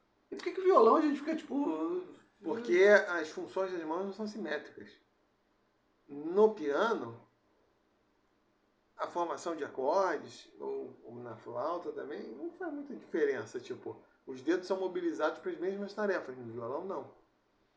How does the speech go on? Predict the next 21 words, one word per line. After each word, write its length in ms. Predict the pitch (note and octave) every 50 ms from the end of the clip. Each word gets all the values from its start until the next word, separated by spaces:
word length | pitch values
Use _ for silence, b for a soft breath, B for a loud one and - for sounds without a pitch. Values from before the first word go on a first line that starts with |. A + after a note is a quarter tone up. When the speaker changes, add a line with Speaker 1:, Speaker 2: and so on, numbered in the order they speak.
| _ _ _ _ _ _ _ _ _ _ _ _ - -
Speaker 2:
Em 80 | B2
tese, 360 | A2+ - C#3 C#3 D3 D3+ D#3
o 40 | E3
controle 460 | - E3+ D#3+ D3+ D#3 D#3+ D#3 D#3 D3
fino, 640 | - - - - D#3+ F#3+ G#3+ G#3+ F3+ C#3 A#2 - - _ _ _ _ _ _ _ _ _ _ _ _ _ _ _
mas 200 | - A#2+ B2 A2+
aí 180 | C3 B2+ D3 D#3+
depende 340 | A3 A3 G#3+ A3 G#3 G#3 G#3
do 40 | -
que, 100 | A3+ G#3+
que 100 | - -
você 100 | B3+ A#3
considera 360 | - A#3 G#3+ - G3 F#3+ G3
como 120 | F#3+ - -
controle 240 | G3 G3+ G#3+ A3+ G#3
fino. 100 | G#3 G3+
Speaker 1:
Pois 120 | - - -
Speaker 2:
Pro-, 100 | D3 D#3
Speaker 1:
é. 120 | F3 G3 A3+
Speaker 2:
provavelmente 540 | - E3 D3 D#3 G3+ A3+ G#3 E3 - - -
quem, 420 | - F#3+ G3 G#3+ G#3+ F#3 E3 -